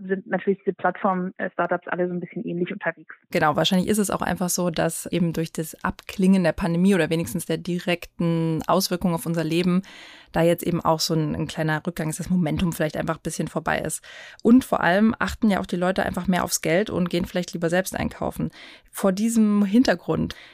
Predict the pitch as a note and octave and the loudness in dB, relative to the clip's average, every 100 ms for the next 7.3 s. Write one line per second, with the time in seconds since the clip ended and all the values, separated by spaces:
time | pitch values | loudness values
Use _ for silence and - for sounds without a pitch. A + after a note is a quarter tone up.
0 | - G3 A3 G3+ F3 F3+ A#3 A3 F#3 F3+ | -2 0 0 0 0 2 2 2 0 2
1 | G3+ B3+ B3 F#3 E3 D3+ D3 D3 - E3+ | 2 4 2 2 -4 -2 -2 -4 -4 -4
2 | F3 - D#3+ - G3+ - E3 - - C3 | -4 -6 -10 -4 -4 -2 -4 -4 -4 -4
3 | C#3 D3 - F#3+ D#3+ - - - E3+ E3 | -4 -6 0 2 2 -6 -14 -8 -4 -2
4 | D#3+ E3+ - E3+ - - - F3 F#3 - | -2 0 2 0 -2 -6 -4 -2 -2 -6
5 | F3 F#3+ - F3 E3 E3 E3 - - - | -10 -6 -2 -2 0 0 -2 -2 -8 -6
6 | F#3+ G3+ E3 - F3 E3 E3+ F#3 - G#3 | -2 0 -2 -4 -10 -10 -4 -4 -2 -6
7 | - E3 E3 | -4 -4 -6